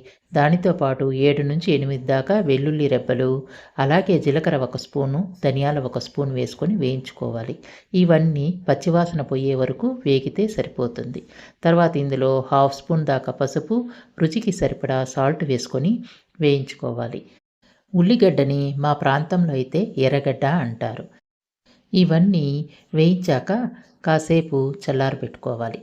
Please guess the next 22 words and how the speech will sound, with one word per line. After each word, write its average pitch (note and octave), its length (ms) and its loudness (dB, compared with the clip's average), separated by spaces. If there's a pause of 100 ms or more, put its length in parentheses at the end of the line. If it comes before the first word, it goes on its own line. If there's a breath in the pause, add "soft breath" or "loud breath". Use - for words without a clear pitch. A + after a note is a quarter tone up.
చల్లారాక D#3+ 580 0 (220)
మిక్సీ D3 320 -4
జార్లో D3 400 -2
వేసుకోవాలి. A#2+ 720 -6 (400 soft breath)
తర్వాత F3 380 2 (140)
అదే B2+ 280 2
కడాయిలోనే C3 680 -2
వన్ C3 200 -4
స్పూన్ E3+ 340 -2
దాకా C3+ 260 -2
ఆయిల్ C#3+ 320 0
వేసుకొని C#3 460 -2 (480 loud breath)
అలాగే D3 500 2
ఒక C3+ 200 -4
స్పూను C3+ 520 -4
శనగపప్పు, D3 680 -4 (460 loud breath)
అలాగే C#3+ 440 2 (280)
ఒక C#3 180 -2
స్పూను D3 420 -4 (200)
మినపప్పు C3+ 480 -2
వేసుకొని A#2+ 600 -6 (400 loud breath)
కాస్త D3+ 400 0